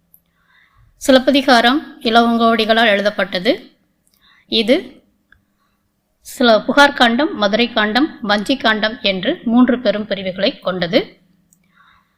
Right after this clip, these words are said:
இதுல முப்பது காதைகள் இருக்கு அப்படின்றதும் நமக்கு தெரியும்.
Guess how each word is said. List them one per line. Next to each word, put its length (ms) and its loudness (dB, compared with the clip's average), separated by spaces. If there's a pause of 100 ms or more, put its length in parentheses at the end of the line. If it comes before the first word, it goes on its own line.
(540)
இதுல 280 4
முப்பது 380 2
காதைகள் 500 0
இருக்கு 580 -6
அப்படின்றதும் 600 -2
நமக்கு 280 -4
தெரியும். 560 -4